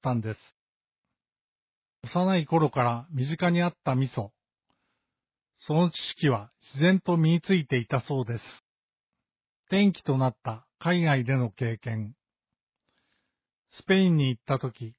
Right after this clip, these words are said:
店先に味わいの違うチーズが何種類も並ぶのを見て、味噌も同じだったな、と思ったんです。家庭ごとに異なる味を持つ味噌。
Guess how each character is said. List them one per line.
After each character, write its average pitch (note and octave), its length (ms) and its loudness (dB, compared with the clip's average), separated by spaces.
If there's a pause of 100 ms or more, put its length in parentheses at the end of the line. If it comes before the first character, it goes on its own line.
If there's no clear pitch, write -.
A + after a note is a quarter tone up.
(600)
店 C#3+ 240 0
先 F3 320 2
に E3 160 2
味 C#3+ 240 2
わ F#3 120 4
い F3+ 80 2
の F3 100 2
違 E3 180 -4 (180)
う D#3+ 80 0
チ - 140 -6
ー D3+ 180 0
ズ B2 80 -6
が A2 240 -6 (280)
何 E3 240 2
種 G3+ 160 0
類 E3 200 4
も B2 140 -2
並 C3+ 380 2
ぶ - 0 -
の C#3+ 180 0
を A#2 60 0
見 A#2+ 120 0
て、 G#2 240 -12 (800)
味 E3+ 120 0
噌 E3 120 4
も C3 220 2
同 D#3 140 4
じ E3+ 120 -2
だ F#3 100 6
っ F#3 100 0
た D3 100 0
な、 C#3+ 260 0 (580)
と E3+ 100 4
思 D#3+ 180 4
っ D#3+ 160 0
た C#3 140 2
ん A#2+ 80 0
で A2+ 120 -4
す。 - 60 -20 (1600)
家 C#3+ 120 0 (220)
庭 G3+ 60 2
ご G3+ 120 6
と E3+ 140 0
に C3 180 0
異 E3 220 0
な F#3 140 2
る C#3 120 4
味 B2+ 220 0
を D#3 140 2
持 D#3 120 4
つ C3 120 -4
味 B2 140 -2
噌。 G2+ 240 -8